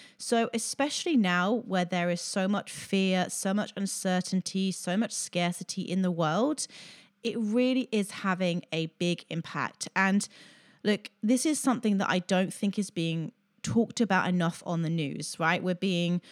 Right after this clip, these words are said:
shown, you know, all about covid and cases, which definitely is not helping with people with anxiety and fear.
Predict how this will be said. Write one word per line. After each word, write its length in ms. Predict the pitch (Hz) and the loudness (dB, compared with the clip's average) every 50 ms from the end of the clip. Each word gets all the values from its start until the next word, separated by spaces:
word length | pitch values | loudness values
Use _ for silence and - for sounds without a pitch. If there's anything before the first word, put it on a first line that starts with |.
| - - _ | -20 -20 _
shown, 640 | - - - - 226 220 214 214 214 214 214 196 - - - | -6 -2 2 4 4 6 6 6 6 6 6 4 2 0 0
you 80 | 190 | 0
know, 160 | 190 175 170 | 2 2 2
all 320 | - - 202 202 208 202 202 | 2 2 2 4 4 4 4
about 240 | 196 190 175 - - | 4 4 2 2 0
covid 640 | - - 214 202 202 185 196 190 185 185 185 175 - | 0 2 4 4 4 4 4 4 6 6 4 4 2
and 140 | 160 156 - | 0 -2 -2
cases, 720 | - - 214 208 - - - 202 190 185 185 180 175 - | -2 0 0 0 0 -2 -2 0 2 2 2 2 2 2
which 280 | 220 202 - - - - | 0 0 0 -4 -2 2
definitely 380 | 240 240 233 - 254 240 220 | 2 2 2 2 2 4 4
is 140 | 190 175 185 | 4 2 0
not 100 | 180 - | -2 -2
helping 400 | - - 170 160 - 180 165 165 | 0 0 -2 0 0 0 0 0
with 140 | 151 151 - | 0 -2 -4
people 300 | - 175 160 - - 160 | -4 -6 -4 -4 -4 -4
with 60 | 156 | -2
anxiety 600 | 151 147 151 147 - 165 156 151 - - - 143 | -2 -2 -2 -2 0 0 0 0 -2 -4 -4 -4
and 100 | 135 - | -4 -6
fear. 380 | - - 160 151 131 104 - | -4 -2 -2 -2 -2 -2 -6